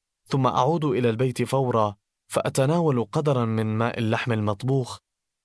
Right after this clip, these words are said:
أو الطبيخ الذي يعدونه في البيت، أو آخذ السحور معي من المنزل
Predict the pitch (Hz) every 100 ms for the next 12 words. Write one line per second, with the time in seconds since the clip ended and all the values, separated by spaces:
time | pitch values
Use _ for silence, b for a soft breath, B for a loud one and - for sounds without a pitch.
0 | _ 143 123 - 127 143 185 147 120 107
1 | 107 104 110 110 107 156 151 110 104 104
2 | 98 104 101 98 _ _ _ _ _ _
3 | 131 127 135 131 - 113 110 - 123 160
4 | 151 123 117 110 104 104 104 104 113 104
5 | 104 104